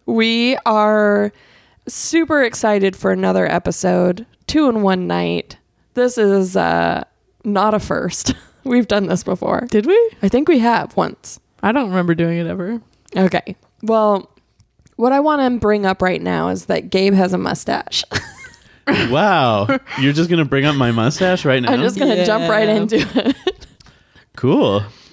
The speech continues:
Speaker 3: Well, I
Speaker 2: It's
Speaker 3: mean,
Speaker 2: very French of you.
Speaker 1: It's so French. It's the Frenchest mustache I've ever seen.
Speaker 3: Well, I, I wanted to grow it for a couple of reasons.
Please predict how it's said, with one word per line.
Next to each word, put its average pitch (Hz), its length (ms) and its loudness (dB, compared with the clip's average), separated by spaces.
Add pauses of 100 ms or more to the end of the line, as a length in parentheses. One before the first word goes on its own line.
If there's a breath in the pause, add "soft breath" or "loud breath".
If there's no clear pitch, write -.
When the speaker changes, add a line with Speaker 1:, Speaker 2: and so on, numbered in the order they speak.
(140 loud breath)
Speaker 3:
Well, 127 400 0
I 123 40 2
Speaker 2:
It's 131 80 0
Speaker 3:
mean, 147 80 2
Speaker 2:
very 214 160 2
French 170 340 -4
of - 120 -8
you. - 140 -6 (100)
Speaker 1:
It's 226 240 -2
so 285 240 2
French. 185 440 -2
It's 185 240 -2
the 208 200 0
Frenchest 233 680 -4
mustache 185 760 -2
I've 185 140 -2
ever 165 200 0
seen. - 480 -6 (460 soft breath)
Speaker 3:
Well, 113 340 0
I, 110 240 0 (140)
I 110 100 0
wanted 135 280 2
to 143 100 2
grow 107 240 2
it 92 80 -2
for 101 100 0
a 98 60 0
couple 120 320 0
of 120 100 0
reasons. 76 540 -6